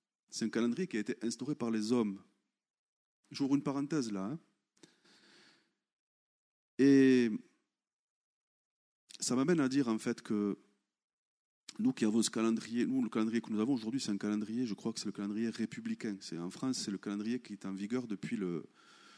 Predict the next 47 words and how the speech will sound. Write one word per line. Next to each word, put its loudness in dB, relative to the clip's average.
depuis -4
la 2
Révolution 0
française. 0
Et -4
avant -2
ça, 0
il 2
y 4
avait 2
un 0
calendrier 0
romain. 2
Il -2
y -2
a -2
d'autres -2
calendriers 0
dans 0
le 0
monde. -4
Les -4
Hébraïques, -4
ils -6
ont -2
un -4
calendrier. -6
Les -6
Chinois, -4
ils -6
ont -6
un -6
calendrier. -10
Enfin, -10
il -6
y -6
a -8
plein -4
de -6
calendriers. -6
Il -8
y -2
a 2
même 0
des 0
calendriers -2
lunaires, -2